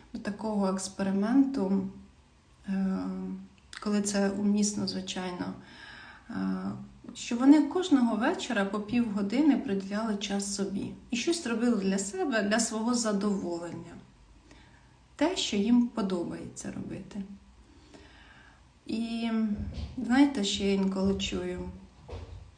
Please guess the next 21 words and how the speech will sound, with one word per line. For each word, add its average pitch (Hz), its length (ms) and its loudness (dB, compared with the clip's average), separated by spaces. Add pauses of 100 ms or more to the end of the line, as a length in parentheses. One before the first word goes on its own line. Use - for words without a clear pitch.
(460)
Коли 214 160 -4
вони 226 120 2
говорять: 226 460 -2
«Для 226 100 0
мене 247 280 6
це 240 120 -4
складно, 208 680 0 (920)
я 208 180 2
не 202 140 6
знаю, 214 440 4
як, 180 400 -4
що 196 280 -2
я 196 140 4
буду 190 300 -6
робити, 190 540 -2 (440)
мені 202 320 6
треба 190 280 0
подумати, 208 720 2 (1120)
але 233 200 0
я 262 100 0
спробую». - 720 -4